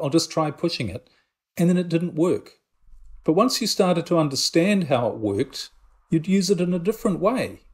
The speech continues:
You'd get in and you'd, you'd use the buttons and levers in a, in a particular way. Now, you might not be very good at it.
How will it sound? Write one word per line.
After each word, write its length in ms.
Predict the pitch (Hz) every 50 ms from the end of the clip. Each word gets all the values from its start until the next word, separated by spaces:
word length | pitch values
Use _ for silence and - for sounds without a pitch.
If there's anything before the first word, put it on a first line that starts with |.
| - -
You'd 180 | 170 156 127
get 240 | - - 143 208 -
in 140 | 139 147 202
and 200 | 190 143 127 120
you'd, 120 | 113 120 -
you'd 160 | 151 139 127
use 240 | 143 151 147 - -
the 80 | 147
buttons 480 | 123 - 143 127 - - 151 139 127 -
and 160 | 156 147 143
levers 500 | 143 180 240 233 190 127 120 117 117 -
in 80 | 139 127
a, 160 | 127 139 139
in 120 | - - 143
a 60 | 135
particular 500 | - 143 - - 165 - - 151 139 131
way. 380 | 131 180 208 196 117 95 - - _ _ _ _ _ - - - - _ _
Now, 60 | - 208
you 140 | 214 220
might 200 | 220 254 254 262
not 160 | 208 208 208 -
be 100 | 208 185
very 220 | 175 202 196 196
good 220 | 175 170 202 208
at 240 | 214 196 - 135 -
it. 240 | 120 - - - -